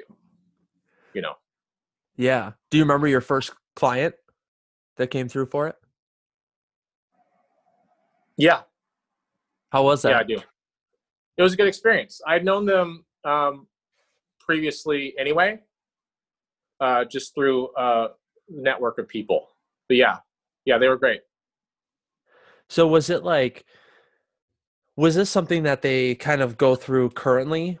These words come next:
Speaker 2: or for some of them, or was it, like, something in the past that they were wanting to just cover?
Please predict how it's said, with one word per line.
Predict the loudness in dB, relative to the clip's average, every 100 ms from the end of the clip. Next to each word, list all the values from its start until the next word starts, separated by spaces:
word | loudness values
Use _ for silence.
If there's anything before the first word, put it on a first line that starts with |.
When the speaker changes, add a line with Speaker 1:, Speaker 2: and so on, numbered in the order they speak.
| _
Speaker 2:
or | 2 2 0
for | -4 -4
some | 0 -2
of | 0
them, | 0 4
or | 4 4
was | 2
it, | -2
like, | 0 0 -2 _ _ _
something | -2 -2 0 0
in | 0
the |
past | -2 -2 -2 -4
that | -4
they | 0 0
were | 0
wanting | 0 -2 -2 -8
to | -10
just | -8 -8 -12 -20 _ _ _ _ _ _
cover? | -10 -10 -16